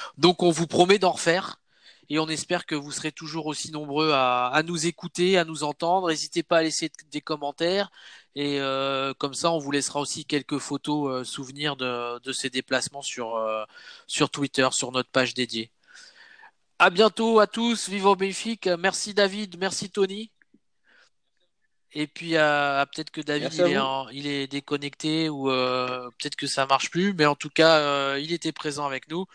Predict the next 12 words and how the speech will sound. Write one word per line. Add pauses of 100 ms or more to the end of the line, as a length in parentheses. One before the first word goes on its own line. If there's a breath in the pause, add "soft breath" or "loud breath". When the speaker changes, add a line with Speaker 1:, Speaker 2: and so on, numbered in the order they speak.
(360 loud breath)
Speaker 1:
Donc,
euh,
à
très
vite
pour
un
prochain
épisode.
Abraço
a
todos.